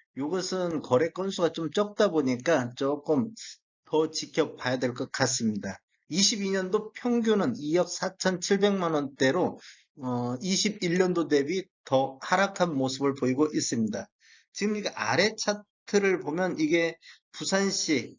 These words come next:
오 구 타입 전체적인 평균 매매 금액이고, 위에 차트는 십칠 년도 이후에 입주한 아파트 평균 매매 금액이 되겠습니다. 이렇게 보면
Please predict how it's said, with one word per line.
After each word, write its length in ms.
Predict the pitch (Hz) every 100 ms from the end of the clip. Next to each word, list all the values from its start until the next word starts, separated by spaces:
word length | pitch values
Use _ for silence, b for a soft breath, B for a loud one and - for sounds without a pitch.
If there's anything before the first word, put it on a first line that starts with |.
| _
오 220 | 156 165
구 280 | 170 185 -
타입 480 | 165 165 170 180 -
전체적인 800 | - 135 160 175 - 185 170 147
평균 480 | - 196 190 190 143
매매 300 | 117 135 147
금액이고, 720 | 143 139 120 123 131 175 95 B B -
위에 320 | 127 151 190
차트는 680 | 190 170 - 175 175 175 160
십칠 500 | - 208 - 220 214
년도 280 | 214 190 147
이후에 300 | 151 165 160
입주한 420 | 143 - 165 127
아파트 920 | 107 107 - 156 151 - - 196 202 B _ _
평균 480 | 190 196 196 175 117
매매 280 | 120 139
금액이 380 | 139 135 139 147
되겠습니다. 600 | 135 127 120 117 101 98 156
이렇게 300 | 185 214 196
보면 280 | 190 190